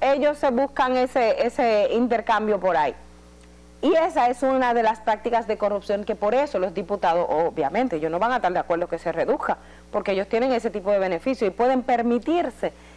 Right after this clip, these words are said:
ese tipo de negocios que es corrupción,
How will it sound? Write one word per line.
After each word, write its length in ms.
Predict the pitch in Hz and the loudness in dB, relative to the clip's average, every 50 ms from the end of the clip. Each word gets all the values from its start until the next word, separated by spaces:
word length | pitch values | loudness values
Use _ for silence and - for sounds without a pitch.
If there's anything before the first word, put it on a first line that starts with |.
| - - | -8 -2
ese 280 | - 226 254 - 269 - | 0 0 2 2 0 2
tipo 340 | - 320 311 220 262 269 | 2 0 2 2 2 2
de 120 | 254 247 240 | 4 4 4
negocios 580 | 247 233 220 208 254 254 262 254 - 226 - | 2 2 2 2 2 2 2 0 -2 -6 -2
que 200 | - - 247 294 | 0 2 4 4
es 160 | 381 415 - - | 2 2 0 0
corrupción, 600 | 262 226 220 185 170 - - - - 98 101 | 0 0 0 0 -2 -4 -8 -10 -10 -10 -10